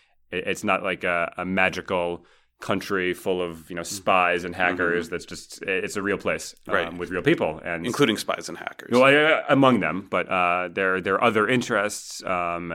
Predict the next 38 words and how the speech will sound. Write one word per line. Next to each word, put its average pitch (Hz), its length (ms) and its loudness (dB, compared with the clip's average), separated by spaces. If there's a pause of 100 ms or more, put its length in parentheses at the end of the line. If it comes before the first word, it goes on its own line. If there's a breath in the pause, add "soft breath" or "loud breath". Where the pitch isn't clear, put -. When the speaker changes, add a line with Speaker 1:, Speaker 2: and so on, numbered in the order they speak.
(120)
Speaker 1:
and, 82 520 -8 (200)
uh, 78 320 -6
it's - 500 -14 (420)
understanding 113 600 0
what's 95 120 -2
actually 95 280 -4
happening 92 260 -4
over 92 160 -4
there 135 200 4
will 104 120 2
educate, 92 560 -4 (380 soft breath)
hopefully, 107 720 2 (420 soft breath)
um, 85 580 -4 (600)
how - 180 -4
the 92 120 -8
U 98 200 -2
S - 320 -2 (220)
treats - 220 -4
the - 100 -14
country. 76 400 -8
I 73 60 -14
mean, 85 120 -8
that 85 80 -6
would 85 100 -6
be 85 260 -6
the, 85 360 -10
the 85 380 -6 (100)
ideal 95 320 0
hope. 98 280 0 (200)
Um, 87 240 -4
and 92 100 -4
it's, 95 160 -4 (380)
I 120 60 -6
think 120 160 -2
especially 110 420 0
now, 131 140 4
Russia, 98 420 0
despite 104 600 0